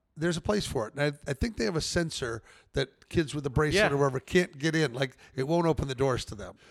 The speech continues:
Speaker 1: Well, if you were gonna give advice to a young comic who's listening to this, who hasn't really had the experience of the New York City that you have, just in terms of maybe writing material and so forth, what would you sort of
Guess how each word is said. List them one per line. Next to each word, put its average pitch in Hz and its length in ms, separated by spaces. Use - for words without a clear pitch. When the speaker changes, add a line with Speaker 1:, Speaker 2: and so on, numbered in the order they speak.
Speaker 1:
Well, 160 320
if 139 160
you 202 100
were 202 80
gonna 180 140
give 160 140
advice 147 400
to 147 180
a 127 60
young 151 340
comic 127 460
who's 135 180
listening 131 420
to 127 100
this, 120 320
who 127 120
hasn't 143 320
really 139 260
had 135 180
the 127 60
experience 135 720
of 113 280
the 131 100
New 127 100
York 113 200
City 147 240
that 135 100
you 135 160
have, 131 300
just 196 200
in 214 100
terms 156 280
of 139 80
maybe 135 220
writing 123 580
material 131 640
and 113 100
so 127 160
forth, 117 200
what 160 140
would 135 160
you 131 100
sort 127 260
of 117 140